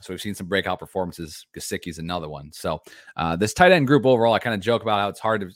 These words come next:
do starts and sits because I think there's really,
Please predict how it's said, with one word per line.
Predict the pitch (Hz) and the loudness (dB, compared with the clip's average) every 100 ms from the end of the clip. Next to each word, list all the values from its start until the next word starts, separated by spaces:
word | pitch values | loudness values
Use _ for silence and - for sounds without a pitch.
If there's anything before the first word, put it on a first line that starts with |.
| _ | _
do | 113 101 | -10 -6
starts | 113 107 90 | -4 -4 -6
and | |
sits | - 104 87 | -6 -6 -6
because | - - 101 - _ _ - | -12 -8 -8 -8 _ _ -6
I | |
think | 120 | -4
there's | 110 101 | -2 -2
really, | 110 123 107 98 | 0 2 2 -2